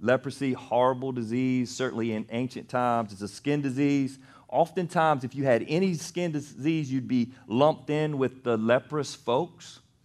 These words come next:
But leprosy itself would eventually kill all your nerve endings. It, it was, it was a horrible, we, we still have it today, but it's very treatable. Uh, so these four men had leprosy. They, in essence, they've been banished,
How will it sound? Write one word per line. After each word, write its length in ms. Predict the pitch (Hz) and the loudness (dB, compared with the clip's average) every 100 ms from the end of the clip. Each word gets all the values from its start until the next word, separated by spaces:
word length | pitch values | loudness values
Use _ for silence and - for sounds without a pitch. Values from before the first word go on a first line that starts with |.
| _ _ _ _ | _ _ _ _
But 260 | - 117 - | -4 -4 4
leprosy 480 | 131 156 151 147 117 | 4 4 0 0 0
itself 600 | - - 147 147 139 - | 0 0 6 6 4 0
would 200 | 107 110 | -4 -2
eventually 580 | 101 127 131 123 113 - - _ _ | 0 -4 -4 -2 -2 -4 -14 _ _
kill 180 | 139 | 2
all 200 | 110 123 | 6 6
your 160 | 131 117 | 6 2
nerve 380 | 107 127 147 143 | 4 4 4 2
endings. 480 | 151 143 143 139 104 | -2 -2 -4 -4 -8
It, 100 | 107 - | -10 -6
it 60 | |
was, 160 | 117 95 | -8 -6
it 100 | - | -4
was 120 | 120 | -4
a 60 | 92 | -6
horrible, 600 | - 120 120 110 98 101 - | -6 -2 0 0 -2 -8 -8
we, 140 | 160 | -8
we 100 | 135 | -8
still 200 | - 208 | -4 2
have 180 | 180 143 | 4 2
it 80 | 117 | -2
today, 320 | 120 139 139 | -2 0 0
but 120 | 120 | 0
it's 100 | 113 | -2
very 180 | 120 110 | -2 -4
treatable. 400 | - 156 92 - - _ _ _ _ _ _ _ _ _ _ _ _ _ _ _ _ _ _ - | -4 -6 -6 -12 -20 _ _ _ _ _ _ _ _ _ _ _ _ _ _ _ _ _ _ 0
Uh, 160 | 113 | 2
so 120 | 107 147 | 2 0
these 160 | 143 | 0
four 200 | 147 185 | 4 4
men 220 | 170 160 | 6 6
had 160 | 147 151 | 6 6
leprosy. 420 | 139 147 131 143 | 6 4 0 -2
They, 120 | 131 | 2
in 100 | 139 | 4
essence, 280 | 139 135 123 | 4 2 -4
they've 180 | 127 117 | -2 0
been 180 | 117 107 | 0 2
banished, 580 | 135 147 147 139 - | 2 2 2 -2 -10